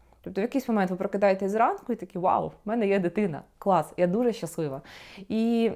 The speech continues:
так, часом ви захочете поплакати від того, що втомилися, чи від того, що, а, для того, м, там, не знаю, щоб зустрітися з подругою, треба проробити квест,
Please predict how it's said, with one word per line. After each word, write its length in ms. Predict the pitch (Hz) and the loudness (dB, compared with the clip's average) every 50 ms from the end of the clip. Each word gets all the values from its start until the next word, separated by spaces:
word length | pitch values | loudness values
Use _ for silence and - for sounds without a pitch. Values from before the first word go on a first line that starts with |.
| - - | -4 0
так, 240 | 403 427 320 - - | 2 4 4 4 4
часом 280 | - 320 330 330 320 | 4 4 4 4 2
ви 60 | 311 | 0
захочете 440 | 285 302 302 - 302 269 214 - 208 | 0 0 4 4 4 4 2 0 -2
поплакати 500 | 190 202 196 233 226 226 226 202 190 196 | -2 0 2 2 2 2 2 0 0 0
від 100 | 180 180 | -2 0
того, 160 | - 202 196 | 2 2 2
що 120 | 185 190 175 | 2 0 -4
втомилися, 600 | - - 170 190 220 254 247 233 220 214 - 185 | -4 -4 -2 0 0 2 4 4 2 2 0 -2
чи 160 | 180 - 196 | -2 0 -2
від 140 | 180 180 185 | -2 0 2
того, 240 | - 190 196 190 180 | 2 2 4 4 2
що, 300 | 180 - - 180 175 170 170 - - - - - - - - - - | 2 0 0 0 0 -2 -4 -10 -20 -20 -20 -20 -20 -20 -20 -16 -8
а, 260 | - - 180 175 175 | -4 -2 0 0 0
для 120 | 175 175 185 | 0 -2 -2
того, 440 | 180 - 180 190 180 160 151 - - | 2 2 2 4 4 4 2 0 -2
м, 220 | - - - - - - | -8 -14 -14 -16 -10 -8
там, 180 | - 160 160 | -8 -6 -6
не 60 | 170 | -6
знаю, 200 | 175 170 - - | -6 -6 -6 -6
щоб 120 | 175 190 185 | -4 -2 -2
зустрітися 440 | 196 190 - 196 208 202 190 - 190 | -2 0 0 -2 -2 -2 -2 -4 -4
з 60 | 190 | -4
подругою, 640 | - - 202 202 185 190 185 170 180 175 170 165 165 | 0 2 2 2 4 2 2 2 4 4 4 2 0
треба 360 | 165 - 190 170 165 170 165 | 0 0 0 0 0 -2 -2
проробити 580 | 165 - 180 180 180 175 175 170 185 185 - | -4 -4 -2 0 2 2 2 0 -2 -2 -4
квест, 480 | - - 208 233 294 381 370 - - - | -4 0 2 2 2 2 0 -4 -12 -20